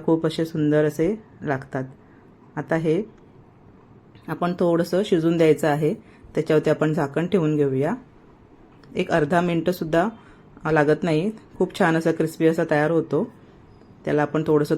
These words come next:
तूप लावून घेऊया. वरून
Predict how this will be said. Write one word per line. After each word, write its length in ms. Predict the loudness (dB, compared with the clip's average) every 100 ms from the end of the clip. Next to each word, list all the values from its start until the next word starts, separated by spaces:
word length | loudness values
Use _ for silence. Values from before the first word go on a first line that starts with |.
| -2
तूप 180 | -2 0
लावून 220 | 0 2
घेऊया. 360 | 0 0 0 -2 -8 -20 -20 -20 -20 -20 -20 -20 -20 -20 -20 -20 -20 -8 -2
वरून 200 | 0